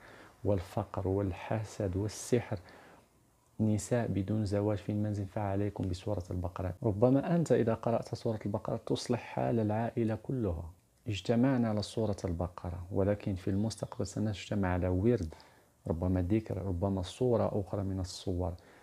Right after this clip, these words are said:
آه، هناك عديد من الصور، ربما، آه، ذكر، ربما الصلاة على النبي. الله سيوفقنا في ذلك اليوم، سنجتمع إليه لنقرأ ونذكره، يعني، في المستقبل إن شاء الله.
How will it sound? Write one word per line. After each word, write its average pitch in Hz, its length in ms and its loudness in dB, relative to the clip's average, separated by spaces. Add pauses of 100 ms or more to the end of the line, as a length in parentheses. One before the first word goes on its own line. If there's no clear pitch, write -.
(260)
آه، 92 560 0
هناك 107 380 -2
عديد 98 220 2
من 101 160 2
الصور، 95 440 -2
ربما، 98 460 -2 (420)
آه، 95 480 0
ذكر، 113 360 4
ربما 98 640 0
الصلاة 110 540 0
على 117 60 0
النبي. 110 380 2
الله 135 140 4
سيوفقنا 117 840 0
في 110 140 -2
ذلك 107 300 0
اليوم، 110 360 0 (180)
سنجتمع 104 840 -2
إليه 101 460 2 (460)
لنقرأ 101 380 2
ونذكره، 95 760 0
يعني، 87 280 -4 (400)
في - 80 0
المستقبل 101 640 0 (120)
إن 98 100 -2
شاء 87 320 -4
الله. 82 240 -4